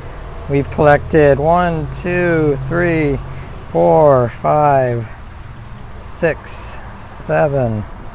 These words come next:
eight, nine, ten, eleven, twelve, thirteen, fourteen, fifteen, sixteen, seventeen just in this pot. My last pot that I did,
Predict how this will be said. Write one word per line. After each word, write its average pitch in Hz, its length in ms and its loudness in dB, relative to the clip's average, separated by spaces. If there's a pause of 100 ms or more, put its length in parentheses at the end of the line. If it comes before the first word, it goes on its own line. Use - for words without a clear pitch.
(420)
eight, 143 480 -2 (580)
nine, 139 540 2
ten, 139 460 0
eleven, 123 480 2
twelve, 135 580 2 (160)
thirteen, 127 560 -4 (400)
fourteen, 131 460 0
fifteen, 131 500 -4
sixteen, 139 520 -4
seventeen 190 1120 0
just 175 280 2
in 165 100 4
this 156 160 4
pot. 117 480 4 (560)
My 143 140 6
last 160 340 8
pot 175 220 6
that 175 100 2
I 160 140 8
did, 165 480 6